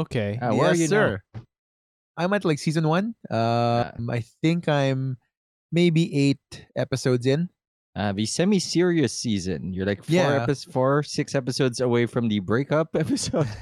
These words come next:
Speaker 3: <laughs> Yeah, right abouts. Like, the, he-, here, like, Elliot and Carla are just get, trying to get along still.
Speaker 2: Yeah.
Speaker 3: Uh, so it's fairly early in the run. Um, I don't know what. I, I know I was watching something that kinda triggered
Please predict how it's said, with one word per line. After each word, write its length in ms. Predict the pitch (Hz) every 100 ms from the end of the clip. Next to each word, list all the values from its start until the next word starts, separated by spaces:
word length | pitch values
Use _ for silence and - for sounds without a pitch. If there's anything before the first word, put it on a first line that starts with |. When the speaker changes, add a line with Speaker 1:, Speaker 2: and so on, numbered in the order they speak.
| -
Speaker 3:
<laughs> 240 | 151 - -
Yeah, 220 | 190 175
right 260 | 151 139 156
abouts. 480 | 143 120 113 - - 156 170 - -
Like, 200 | 151 151
the, 140 | 190
he-, 200 | - 214
here, 300 | 180 240 240
like, 200 | 180 139
Elliot 240 | 151 156 151
and 120 | 131
Carla 280 | 135 123 120
are 20 |
just 340 | 113 120 - _ _ -
get, 200 | 135 131
trying 180 | 127 123
to 80 |
get 160 | 131 127
along 300 | 117 113 107
still. 340 | - 98 104 - _ _
Speaker 2:
Yeah. 400 | - 98 85 62 117
Speaker 3:
Uh, 320 | 110 110 113
so 100 | 127
it's 140 | 123
fairly 380 | - 151 143 147
early 360 | 139 127 127 120
in 100 | 117
the 100 | 117
run. 360 | 120 104 101 - _ _ _ _ - -
Um, 540 | - 131 123 120 120 - _ _ _ -
I 100 | 151
don't 160 | 214
know 100 | 277 294
what. 340 | 170 135 123
I, 60 | 151 202
I 80 |
know 120 | 233 269
I 100 | 220
was 140 | 170
watching 320 | 156 143 160
something 420 | 139 131 123 123 123
that 140 | 120
kinda 180 | 117 113
triggered 560 | - 117 117 120 117